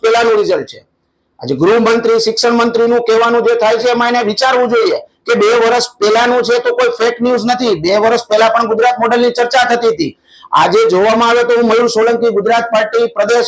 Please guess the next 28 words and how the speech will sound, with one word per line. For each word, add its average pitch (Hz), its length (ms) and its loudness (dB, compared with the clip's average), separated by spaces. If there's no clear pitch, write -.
ઉપાધ્યક્ષ, 233 500 0
એવું 233 140 0
કહેવા 254 240 2
માંગુ 240 320 0
છું 143 180 -8
કે 226 120 2
સમાજવાદી 240 560 0
પાર્ટીના 240 580 0
માનનીય 226 580 2
રાષ્ટ્રીય 214 420 0
અધ્યક્ષ 233 260 0
શ્રી 233 100 0
અખિલેશ 226 440 0
યાદવજીએ 226 460 2
જણાવેલું 233 480 0
છે 233 220 0
ગુજરાત 220 360 0
મોડલની 233 300 0
નિષ્ફળતા 233 540 -2
છે. 240 400 -4
એનું 226 160 2
એક 240 140 2
કારણ 240 360 0
છે 240 140 0
કે 226 80 0
આજે 220 280 0
ગુજરાતમાં 226 480 0
શિક્ષકોએ 233 680 -2